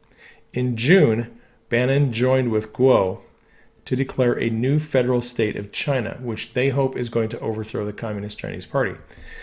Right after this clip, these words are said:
Now, obviously, that's a huge claim.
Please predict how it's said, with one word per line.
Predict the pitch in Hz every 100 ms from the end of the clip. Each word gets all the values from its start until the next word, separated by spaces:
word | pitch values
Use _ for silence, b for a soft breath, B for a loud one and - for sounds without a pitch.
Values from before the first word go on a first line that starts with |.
| B B -
Now, | 123 113 104 - - _ _ -
obviously, | 120 117 117 131
that's | 113 107 -
a |
huge | 113 107
claim. | - 139 113 95